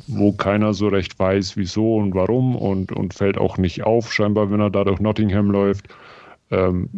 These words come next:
ja, fand, fand ich irgendwie komisch, äh, in, in die, die, oder die Rolle war irgendwie komisch geschrieben und,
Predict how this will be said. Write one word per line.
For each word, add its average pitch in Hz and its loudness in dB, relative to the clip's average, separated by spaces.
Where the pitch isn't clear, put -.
ja, 87 0
fand, 98 0
fand 104 0
ich 95 -2
irgendwie 95 -2
komisch, 104 0
äh, 101 0
in, 101 0
in 98 0
die, 104 -4
die, 98 0
oder 92 2
die 95 0
Rolle 95 2
war 92 2
irgendwie 92 2
komisch 95 0
geschrieben 98 0
und, 92 2